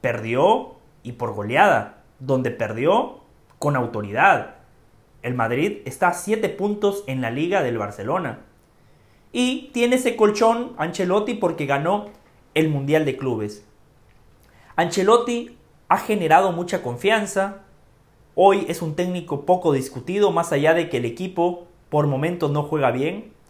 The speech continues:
Al Real Madrid le hace falta generación, circuitos de juego, es algo que hemos venido señalando. Pero pareciera que el año en líneas generales para Carlo Ancelotti va muy bien. Pero este mes de marzo es clave.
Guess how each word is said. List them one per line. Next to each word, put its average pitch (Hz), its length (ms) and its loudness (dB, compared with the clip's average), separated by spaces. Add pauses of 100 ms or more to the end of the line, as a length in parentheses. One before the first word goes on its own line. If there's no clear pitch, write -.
(220)
Al 135 160 2
Real 170 200 6
Madrid 160 280 4
le 165 80 4
hace 160 180 -2
falta 156 320 0
generación, 127 640 -2
circuitos 151 480 -4
de 120 80 -4
juego, 170 400 0 (300)
es 160 160 0
algo 180 240 4
que 165 80 0
hemos 165 220 -2
venido 143 280 -2
señalando. 110 640 -8 (400)
Pero 220 200 6
pareciera 240 480 4
que 214 80 2
el 196 80 6
año 240 240 2
en 196 100 0
líneas 240 340 0
generales 170 540 0
para 139 240 -2
Carlo 190 240 -2
Ancelotti 165 460 -2
va 165 80 2
muy 143 180 -2
bien. 151 380 -4 (480)
Pero 113 180 -2
este 175 220 -2
mes 165 160 -2
de 151 80 0
marzo 175 540 -2 (500)
es 139 180 -8
clave. 135 480 2